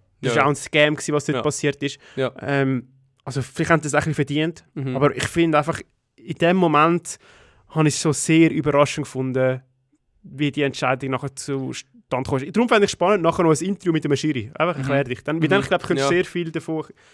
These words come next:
Speaker 1: ähm, oder sehr viel, äh, sch-, einen grossen Shitstorm von dir abwenden,
Speaker 2: Ja,
Speaker 1: wenn
Speaker 2: ja.
Speaker 1: du dich noch erklärst.
Speaker 2: Was vor allem jetzt spanische Fußballfans außerhalb von Real und Barca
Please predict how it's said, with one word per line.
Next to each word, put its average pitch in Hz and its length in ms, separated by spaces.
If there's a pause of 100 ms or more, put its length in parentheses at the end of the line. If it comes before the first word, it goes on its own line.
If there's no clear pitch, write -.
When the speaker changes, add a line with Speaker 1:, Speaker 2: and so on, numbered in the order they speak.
(180)
Speaker 1:
ähm, 135 440 (120)
oder 143 80
sehr 160 180
viel, 156 240
äh, 135 340 (440)
sch-, - 320
einen 151 100
grossen 160 280
Shitstorm 147 440
von 139 120
dir 135 160
abwenden, 123 340
Speaker 2:
Ja, 151 60
Speaker 1:
wenn 156 60
Speaker 2:
ja. 147 40
Speaker 1:
du 143 60
dich 139 80
noch 123 100
erklärst. 120 400 (320)
Speaker 2:
Was 143 580 (260)
vor 151 180
allem 156 180
jetzt 160 360
spanische 147 800
Fußballfans 139 840
außerhalb 151 580
von 139 240 (100)
Real 143 320
und 143 260
Barca 131 540